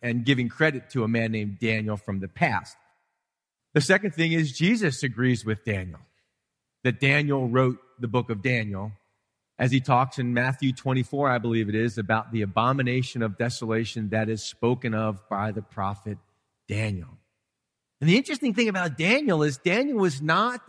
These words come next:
a recognized national prophet like an Isaiah or a Jeremiah.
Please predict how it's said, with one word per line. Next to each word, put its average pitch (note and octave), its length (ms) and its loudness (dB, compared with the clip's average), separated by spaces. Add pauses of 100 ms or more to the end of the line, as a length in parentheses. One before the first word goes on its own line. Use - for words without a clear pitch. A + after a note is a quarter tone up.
a C#3 140 0
recognized F3+ 1160 0 (380)
national D#3 720 0
prophet D#3+ 580 -2
like C3 180 -4
an B2+ 80 -2
Isaiah C3 580 2
or A#2 100 -2
a A#2 120 -2
Jeremiah. B2+ 840 0